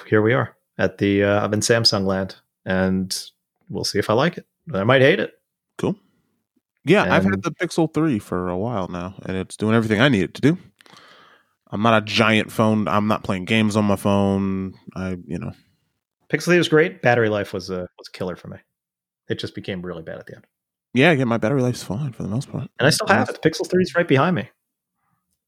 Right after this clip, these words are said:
Speaker 1: You
Speaker 2: Yeah.
Speaker 1: know, it's in, it's in this
Speaker 2: I
Speaker 1: very
Speaker 2: charged it
Speaker 1: room.
Speaker 2: this morning. I've been using it to, to read the internet, and I'm at seventy-five percent still. So
Speaker 1: Wonderful. Good for you. Well,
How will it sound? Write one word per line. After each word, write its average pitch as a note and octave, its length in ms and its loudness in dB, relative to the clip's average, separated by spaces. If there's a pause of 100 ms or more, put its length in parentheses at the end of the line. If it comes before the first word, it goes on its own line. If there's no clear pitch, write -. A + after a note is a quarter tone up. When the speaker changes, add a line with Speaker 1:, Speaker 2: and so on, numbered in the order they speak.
Speaker 1:
You - 60 -8
Speaker 2:
Yeah. - 60 0
Speaker 1:
know, D#3+ 120 -6 (220)
it's - 120 -10
in, C#3+ 200 -4
it's - 120 -8
in D#3+ 80 0
this C#3+ 140 2
Speaker 2:
I A2+ 40 -4
Speaker 1:
very A#2+ 140 6
Speaker 2:
charged B2 120 2
it C#3 40 4
Speaker 1:
room. C3 80 4
Speaker 2:
this B2+ 120 2
morning. D3 300 6
I've A2 100 4
been A2 140 4
using C3+ 260 4
it A#2+ 140 2
to, G2 320 2 (140)
to F#2+ 260 0 (140)
read A#2+ 280 0
the A2 120 4
internet, D3+ 320 2
and G#2 120 -2
I'm G#2 100 0
at - 100 -8
seventy-five C#3+ 420 -2
percent - 360 -10
still. G2+ 220 -10 (240)
So - 200 -14 (800)
Speaker 1:
Wonderful. - 400 -10 (500)
Good C3 140 -8
for - 100 -8
you. G#3 180 -6 (120)
Well, G#3+ 280 0